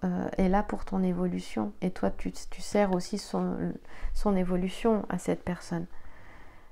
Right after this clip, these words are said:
Donc, c'est vraiment un chemin de vie. C'est une histoire de chemin de vie. <laughs> Voilà. Polarité yin, eh bien, on nous parle de l'œuvre noire ici,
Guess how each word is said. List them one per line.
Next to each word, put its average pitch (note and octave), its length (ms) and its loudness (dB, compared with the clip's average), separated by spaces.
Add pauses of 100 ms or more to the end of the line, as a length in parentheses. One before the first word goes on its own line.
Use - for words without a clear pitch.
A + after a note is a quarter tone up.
(100)
Donc, G3 160 4
c'est G#3 180 4
vraiment G#3+ 380 6
un G3 80 6
chemin G3 420 2
de F#3+ 80 4
vie. G#3+ 240 0 (760)
C'est - 260 -2
une G#3+ 140 6
histoire A#3 460 6 (600)
de F#3+ 180 4
chemin A3 360 6
de F#3+ 80 4
vie. G#3+ 240 0 (280)
<laughs> A#3 120 12 (2500)
Voilà. F3+ 360 4 (1120)
Polarité G#3 640 8
yin, A3+ 320 8
eh F#3 100 6
bien, A3 260 6
on A3 60 8
nous F3+ 120 6
parle G#3+ 240 6
de F#3 100 4
l'œuvre F#3 420 4
noire F#3 360 4
ici, E3+ 360 -4